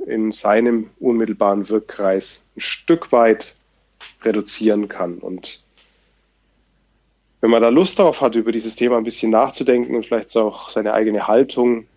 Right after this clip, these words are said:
kurz mal auf den Prüfstand zu stellen, zu überlegen, wo habe ich denn einfache Ansatzpunkte, um mich ein Stück weit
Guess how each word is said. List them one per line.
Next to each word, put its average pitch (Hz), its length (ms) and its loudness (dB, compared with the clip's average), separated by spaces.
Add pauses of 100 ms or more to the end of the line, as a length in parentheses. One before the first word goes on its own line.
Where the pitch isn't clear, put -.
(260)
kurz - 280 -2
mal 113 360 2
auf 123 120 -2
den 120 100 -4
Prüfstand 160 560 0
zu - 100 -10
stellen, 104 520 0
zu - 120 -6
überlegen, 107 480 0
wo 101 80 -6
habe 110 180 -2
ich - 140 -8
denn 123 160 0
einfache 135 560 0
Ansatzpunkte, 117 960 -2 (960)
um 107 160 -2
mich 110 160 -4
ein 110 60 -8
Stück - 300 -2
weit 107 440 0